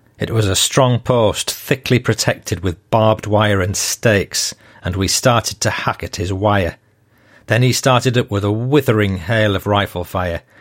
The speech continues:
We hacked through and found our way into his trenches. The Aussies and the little Gurkhas were there with us, and then the unholy slaughter began. Turks seemed to come from everywhere,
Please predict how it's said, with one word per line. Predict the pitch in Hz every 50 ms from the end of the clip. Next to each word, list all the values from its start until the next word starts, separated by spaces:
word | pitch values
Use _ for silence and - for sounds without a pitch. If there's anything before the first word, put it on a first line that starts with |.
| - - _
We | - 98 95
hacked | - - - 151 - -
through | - - 139 131 127 120
and | 95 95
found | - - 127 127 120 113
our | 117 113 113 113 110
way | 110 110 110 104 95
into | 98 95 - -
his | 90 85 -
trenches. | - - - 107 107 92 - - 85 80 - - - _ _ _ _ _ _ _ _ _ _ _ _ _ _ _ _ _ _ _ - - -
The | 117 110
Aussies | 123 147 143 135 156 151 147 127
and | 123 117 104
the | 101 107
little | 127 127 - 139
Gurkhas | 107 - 131 127 127 123 - 131 117 -
were | 107 104 92
there | 107 117 113 113
with | 110 110 104 82
us, | 82 85 76 - - _ - - - -
and | - 92 98
then | 117 120 120 117
the | 113 117
unholy | 120 113 98 - - - 131 127 131 127 123 127
slaughter | 120 - - 120 117 113 110 - -
began. | 101 98 107 90 - 104 90 90 87 82 - _ _ _ _ _ _ _ - - - _
Turks | - - - 139 143 143 139 - -
seemed | - - 135 135 131 -
to | 127 123
come | - - 135 127 117
from | 117 127 123
everywhere, | 120 120 107 101 98 95 92 98 87 87 90 -